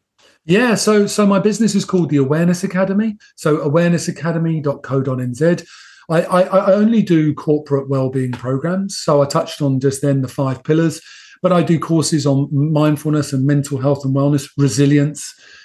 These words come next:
various different breathing practices, and I do leadership training too. You know, and, and, and the great news is for businesses that are up to fifty employees, you know, one of my, um, one of my courses, which is health and wellness for, uh, in the Management Capability Fund,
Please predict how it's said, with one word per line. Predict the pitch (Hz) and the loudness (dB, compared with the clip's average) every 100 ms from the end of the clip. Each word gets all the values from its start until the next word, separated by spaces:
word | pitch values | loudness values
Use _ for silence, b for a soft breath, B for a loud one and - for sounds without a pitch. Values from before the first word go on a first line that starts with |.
| B _ | B _
various | 147 147 143 | 0 2 2
different | 147 147 139 | -2 -2 0
breathing | 143 143 143 | 2 2 2
practices, | 139 151 165 151 | -2 -4 -4 -4
and | 175 185 | -2 0
I | |
do | 185 202 | 2 2
leadership | 190 208 185 - 165 | 4 2 2 -2 -6
training | - 151 143 143 139 | -4 -2 0 0 -2
too. | - 151 143 113 107 B B B | -4 -2 -2 -4 -10 B B B
You | 160 151 | -4 0
know, | 151 143 | 2 0
and, | 135 135 | 0 -4
and, | 143 147 | -2 0
and | 165 160 | 0 0
the | 156 | 2
great | 180 214 | 2 2
news | 202 139 | 2 2
is | 139 - | -2 -2
for | |
businesses | 143 180 170 175 165 131 | 0 0 2 0 0 0
that | 147 | 2
are | 147 | 2
up | 143 - | 2 -4
to | 135 | -8
fifty | - 143 - | -6 -6 -2
employees, | 135 131 147 143 139 131 B B B - | -2 0 2 2 2 0 B B B -2
you | 160 | 0
know, | 147 | 2
one | 175 | 2
of | 170 | 2
my, | 170 160 151 | 2 2 0
um, | 156 139 135 143 - | 0 -2 0 -2 0
one | 151 | 0
of | 151 | 2
my | 151 | 0
courses, | 143 156 143 143 135 - | 0 0 0 0 -4 -4
which | 135 135 | -4 -4
is | 123 B - | -6 B -6
health | - 147 147 | -2 0 0
and | 143 | 2
wellness | 139 139 135 - | 2 2 0 -4
for, | - 135 123 | 0 0 0
uh, | 139 127 127 | -4 -4 -6
in | 139 131 | -4 0
the | |
Management | 131 156 143 - 143 | 0 0 0 -2 -2
Capability | 143 139 123 180 180 165 | 0 -2 2 0 2 -2
Fund, | - 160 151 | 0 0 0